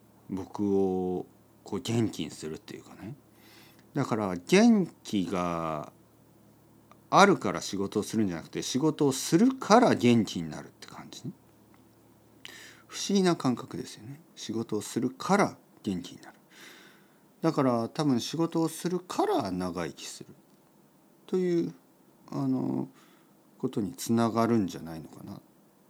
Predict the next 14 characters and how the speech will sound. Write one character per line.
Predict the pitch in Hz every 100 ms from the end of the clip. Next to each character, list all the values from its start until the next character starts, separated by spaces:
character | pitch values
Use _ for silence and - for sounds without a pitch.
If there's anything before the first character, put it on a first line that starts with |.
| -
と | 349 - _ -
思 | 117 101 85
い | 76
ま | 76 -
す。 | - - - _ _ _ -
は | -
い。 | - - _ _ _ _ - 269
ど | 214
う |
思 | 98 73
い |
ま | -
す | -
か？ | -